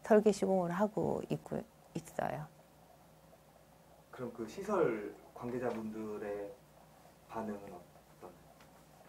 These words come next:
Speaker 1: 음, 어, 뭐 새로 이렇게 디자인을 해놓으면, 어, 뭐 관리하시는 분들이나 이용하시는 분들이나 다 좋아하세요. 새 것이기 때문에,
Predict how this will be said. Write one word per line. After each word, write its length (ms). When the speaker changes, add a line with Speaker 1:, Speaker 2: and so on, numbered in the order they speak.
Speaker 1:
음, 160
어, 560
뭐 200
새로 460
이렇게 640
디자인을 640
해놓으면, 1080
어, 640
뭐 460
관리하시는 640
분들이나 680
이용하시는 760
분들이나 800
다 200
좋아하세요. 800
새 240
것이기 680
때문에, 680